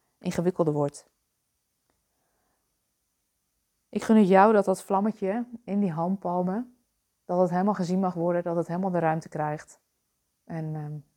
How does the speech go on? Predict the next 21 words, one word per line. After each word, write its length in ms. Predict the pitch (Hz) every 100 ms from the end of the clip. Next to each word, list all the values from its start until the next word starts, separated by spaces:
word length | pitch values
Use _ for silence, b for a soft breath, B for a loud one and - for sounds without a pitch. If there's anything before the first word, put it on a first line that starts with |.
| _
daarmee 340 | 156 165 170
wil 100 | 170
ik 80 | 170
eigenlijk 320 | - 165 160
deze 100 | 160
podcast 400 | - 180 170 160
al, 220 | 160 156 156
eh, 120 | 156
al 160 | 160
afronden. 340 | 170 - 165 151
Het 80 | 151
was 120 | 175
een 80 | 170
korte, 340 | 196 208 185
maar 160 | 185 165
ik 60 |
denk 200 | 165 165
de 60 | 165
boodschap 400 | 170 175 - 160
is 60 |
helder. 400 | 156 170 180 180